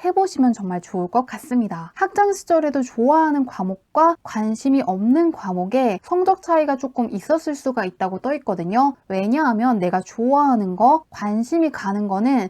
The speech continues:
누구보다 열심히 하는 분이고 내가 정말 좋아하는 사람들한테는 잘하는 분이지만 조금 관심이 없다거나 관심이 가지 않는 것은 조금 신경 쓰지 않는다고 떠 있기 때문에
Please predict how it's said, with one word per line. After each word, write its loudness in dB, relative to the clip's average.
누구보다 4
열심히 -4
하는 0
분이고 -2
내가 4
정말 2
좋아하는 4
사람들한테는 0
잘하는 0
분이지만 0
조금 -2
관심이 -2
없다거나 0
관심이 2
가지 -2
않는 0
것은 0
조금 -4
신경 2
쓰지 -2
않는다고 2
떠 -2
있기 -8
때문에 -2